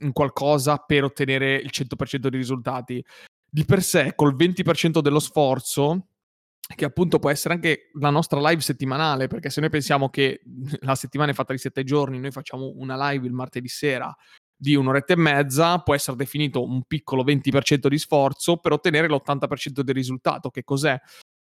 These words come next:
È il continuo ascolto, perché noi comunque pubblichiamo puntate su Spotify, YouTube, eccetera, che nel tempo vengono sempre ascoltate. Noi tuttora abbiamo ascolti su puntate prodotte più di un anno fa.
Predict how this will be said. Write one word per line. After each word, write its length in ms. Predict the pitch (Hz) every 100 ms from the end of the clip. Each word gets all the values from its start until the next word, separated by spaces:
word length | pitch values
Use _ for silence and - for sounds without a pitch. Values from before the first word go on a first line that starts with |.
| _
È 100 | 151
il 180 | 165 175
continuo 380 | 160 131 180 170
ascolto, 500 | - 202 156 - -
perché 200 | - 139
noi 120 | 165
comunque 280 | 151 156 139
pubblichiamo 540 | 135 135 127 147 127
puntate 760 | - 135 127 135 120 - 131 151
su 120 | 127
Spotify, 720 | - - - 123 147 135 -
YouTube, 720 | - 117 123 151 147 120 - -
eccetera, 600 | - - 123 127 143 190 - _ - _ _
che 120 | 160
nel 180 | 165 214
tempo 340 | 170 160 156 220
vengono 380 | 143 165 202
sempre 280 | 165 175 165
ascoltate. 520 | 143 - 120 180 143
Noi 100 | 160
tuttora 320 | 170 139 180 127
abbiamo 220 | 120 135
ascolti 760 | 151 - 123 120 - 160 196 - _ _
su 240 | - - 143
puntate 520 | 196 190 127 147 202
prodotte 360 | 147 135 160 165
più 140 | 139
di 60 | 139
un 60 |
anno 160 | 127 131
fa. 320 | 156 143